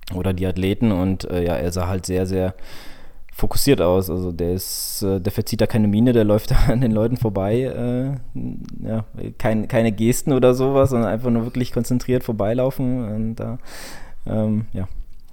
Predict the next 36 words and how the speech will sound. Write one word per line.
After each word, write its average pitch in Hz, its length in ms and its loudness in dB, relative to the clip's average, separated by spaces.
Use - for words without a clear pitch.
Also 101 240 0
sieht 127 160 2
na-, 117 160 6
ist 98 220 2
natürlich, 123 420 6
äh, 107 200 6
glaub 104 180 6
ich, 107 80 2
für 113 140 2
den 101 80 0
Jan 104 160 2
Frodeno 104 420 2
dann 101 240 2
einfach 95 380 0
ein, 95 220 0
ähm, 92 400 -2
äh, 113 180 0
dass, 104 280 2
dass, 113 420 0
äh, 98 480 4
alles 110 260 0
in 98 60 0
okay 123 340 6
ist 139 100 4
und 110 100 2
dass, 104 200 2
dass 104 140 0
er 104 80 0
sich 101 140 -2
gut 127 180 2
fühlt. 135 440 6
Ähm, 98 480 0
ja, 95 140 4
beim 95 120 0
Patrick 101 260 6
Lange, 107 460 4